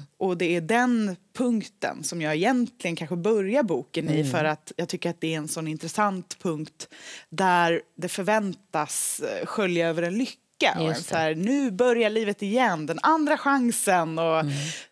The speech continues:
Speaker 1: glädjen som ska komma. Men jag kände mig bara tom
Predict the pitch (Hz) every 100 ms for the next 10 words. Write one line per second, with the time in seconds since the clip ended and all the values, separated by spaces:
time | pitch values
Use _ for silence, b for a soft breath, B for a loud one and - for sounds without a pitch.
0 | _ 180 233 302 285 208 202 359 - 240
1 | 190 202 165 156 180 196 233 - 240 185
2 | 160 160 151 147 151 165 165 139 135 127
3 | 147 135 - 330 - 151 - -